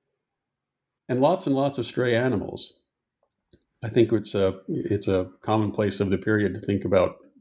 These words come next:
dogs with cans tied to their tails and being teased and taunted, and, and cats being tortured and shot at by, by rocks and that sort of thing. And that, that's, you know, that's a, that was very real. There was an, a, a, lots and lots of stray animals,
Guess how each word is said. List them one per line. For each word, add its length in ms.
dogs 420
with 260
cans 400
tied 260
to 80
their 160
tails 460
and 100
being 360
teased 360
and 120
taunted, 460
and, 300
and 180
cats 300
being 300
tortured 480
and 240
shot 300
at 200
by, 220
by 100
rocks 460
and 100
that 160
sort 160
of 100
thing. 180
And 80
that, 200
that's, 440
you 100
know, 160
that's 220
a, 200
that 160
was 180
very 240
real. 380
There 100
was 160
an, 240
a, 560
a, 20
lots 360
and 80
lots 260
of 80
stray 300
animals, 480